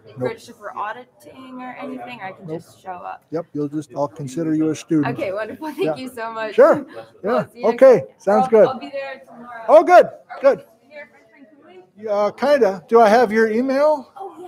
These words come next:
Speaker 2: I need to get on the email list.
Speaker 1: Please, please email me.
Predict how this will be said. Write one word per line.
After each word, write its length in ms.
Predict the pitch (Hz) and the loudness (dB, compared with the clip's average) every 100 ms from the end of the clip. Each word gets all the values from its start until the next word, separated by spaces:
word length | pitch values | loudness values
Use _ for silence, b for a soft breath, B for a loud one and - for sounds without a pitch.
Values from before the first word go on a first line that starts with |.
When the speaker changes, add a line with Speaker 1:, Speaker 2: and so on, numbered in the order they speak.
| 302 | -20
Speaker 2:
I 40 | |
need 100 | 294 | -20
to 60 | 285 | -20
get 100 | 294 | -20
on 120 | 254 | -20
the 120 | 233 | -18
email 260 | 320 294 220 | -18 -16 -18
list. 140 | 196 - | -18 -8
Speaker 1:
Please, 260 | 240 262 175 | -6 -6 -8
please 300 | - 254 226 | -8 -6 -4
email 340 | 226 214 190 151 | -4 -2 0 -2
me. 300 | 139 156 | -4 -10